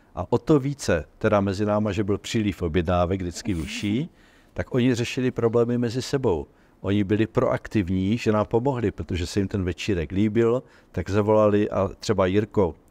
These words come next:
jak to, že tady ještě nebyl ten tvůj obchodní zástupce?“ Jo? Přišel obchodní zástupce a ten ředitel se tykal s mým obcho-, obchodním zástupcem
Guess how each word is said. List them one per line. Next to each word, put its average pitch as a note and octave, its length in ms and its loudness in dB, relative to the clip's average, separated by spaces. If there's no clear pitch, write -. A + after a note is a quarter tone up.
jak A2 180 2
to, A#2+ 100 0
že G#2+ 120 -4
tady A2+ 160 2
ještě A2+ 220 0
nebyl G#2 200 0
ten G#2 140 -2
tvůj B2 180 -2
obchodní G#2 360 -2
zástupce?“ F#2 680 -4
Jo? A2 220 -6
Přišel - 300 0
obchodní A2+ 340 -2
zástupce G2 600 -2
a G#2 60 0
ten F2+ 200 -4
ředitel G2+ 680 0
se - 180 -4
tykal G2+ 380 0
s - 100 -10
mým G2+ 140 2
obcho-, - 300 -10
obchodním G#2+ 360 0
zástupcem G2 760 -2